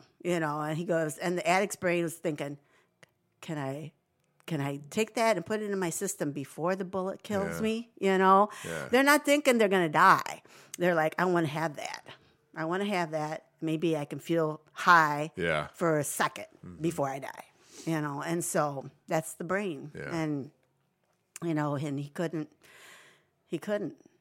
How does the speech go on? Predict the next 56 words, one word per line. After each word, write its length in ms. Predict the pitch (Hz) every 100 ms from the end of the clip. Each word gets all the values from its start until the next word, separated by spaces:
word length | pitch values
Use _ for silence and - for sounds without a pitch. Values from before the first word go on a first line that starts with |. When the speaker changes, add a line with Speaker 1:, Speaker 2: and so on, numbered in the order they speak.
| _
Speaker 2:
Yeah. 120 | 185 160
Speaker 1:
And, 400 | 175 156 147 143
um, 300 | 143 139 135 _ -
but 460 | 190 160 147 - - - _
good 180 | - 262
things 200 | 571 523
have 120 | 254
happened. 380 | 226 202 196 214
I, 100 | 196 -
I 100 | 196
think 240 | 190 285
I 80 | 294
told, 320 | 202 208 -
did 160 | 180 190
I 80 | 185
tell 240 | 226 214
you, 300 | 208 196 180
um, 400 | - 156 151 156 - -
'cause, 220 | 208 190
you 80 | 196
know, 120 | 190
one 200 | 170 214
thing 220 | 208 208
was 180 | 190 175
he 80 | 208
didn't, 320 | 185 185 185 - - - -
whenever 260 | 202 202 196
he 60 |
got 180 | 190 175
to 60 | 185
those 160 | 170
recovery 340 | 156 202 196 175
houses, 480 | 160 156 170 156 - - -
he 100 | 202
didn't 120 | 170
wanna 140 | 165
have 120 | 160
to 60 | -
start 240 | - 175
over 360 | 160 143 - - -
'cause 320 | - 170 151 -
he's 160 | 214
got 140 | - 165
a 20 |
big 220 | 151 147
ego. 340 | 135 143 135 -
Speaker 2:
And 120 | 151
by, 60 | 196
Speaker 1:
ego. 160 | 208
Speaker 2:
and 100 | 185
by 120 | 185 110
start 260 | - 113
over, 160 | 110 95
you 80 | 92
mean, 160 | 92
like, 320 | 82 80 -